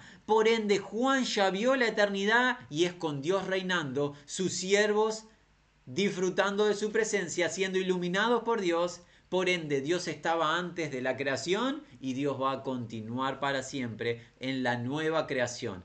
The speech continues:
Dios no comenzó, Dios no culmina. Dios, el Dios eterno. Dios,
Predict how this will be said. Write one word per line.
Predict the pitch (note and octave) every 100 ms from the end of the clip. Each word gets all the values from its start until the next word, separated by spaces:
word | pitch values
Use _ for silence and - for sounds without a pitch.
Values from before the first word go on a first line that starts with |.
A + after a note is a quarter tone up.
| - - -
Dios | A#2 E3+ D3+
no | C3 A3
comenzó, | A3+ A#3 A#3 A#3 A3 A#3 A#3+ - _ _
Dios | A#2 C3 C3+
no | A#2+ D3
culmina. | D3 C3 B2 B2+ G2+ F#2 F2+ - - _
Dios, | - G#2 D#3 F3+ F#3+ G#3 G#3+ G#3 - _ -
el | A#2 G#2+
Dios | G#2+ B2+ B2
eterno. | A#2 - D#2+ - - _ _ _ -
Dios, | C#3+ B2 F#3 G3 G#3+ A3 A3